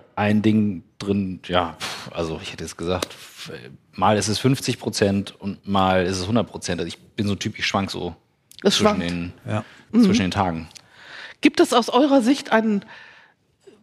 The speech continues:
Speaker 2: Pionier, der Friedjof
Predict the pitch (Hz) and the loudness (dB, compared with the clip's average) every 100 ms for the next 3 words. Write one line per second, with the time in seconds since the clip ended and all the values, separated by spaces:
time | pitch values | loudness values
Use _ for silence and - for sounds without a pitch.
0 | - - 254 254 247 247 311 330 208 220 | -8 4 6 8 8 10 10 8 6 6
1 | 220 214 - _ _ - 269 277 220 220 | 6 4 -2 _ _ 2 2 4 2 2
2 | - | -6